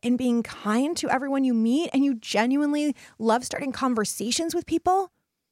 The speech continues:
Is it your brilliant mind and that you,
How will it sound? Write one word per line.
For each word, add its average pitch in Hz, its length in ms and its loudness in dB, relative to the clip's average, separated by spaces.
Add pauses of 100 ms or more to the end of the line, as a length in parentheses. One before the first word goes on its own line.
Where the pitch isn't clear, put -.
(680)
Is 359 140 4
it 381 120 0
your 302 160 -2 (140)
brilliant 277 540 2
mind 226 800 2
and 233 220 0
that 240 180 2 (260)
you, 247 380 4